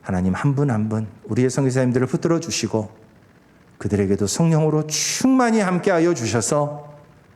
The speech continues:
참으로 성령께서 이끌어 가시는 새로운 길, 또 성령께서 이끌어 가시는 길을 따라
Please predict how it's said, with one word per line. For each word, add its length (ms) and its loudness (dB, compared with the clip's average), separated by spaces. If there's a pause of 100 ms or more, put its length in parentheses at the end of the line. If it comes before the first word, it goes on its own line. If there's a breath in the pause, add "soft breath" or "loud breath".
(260)
참으로 280 0
성령께서 560 2
이끌어 320 0
가시는 640 0 (360 loud breath)
새로운 520 2
길, 360 0 (100)
또 100 2
성령께서 560 2
이끌어 300 0
가시는 520 2 (460 loud breath)
길을 300 2
따라 540 -2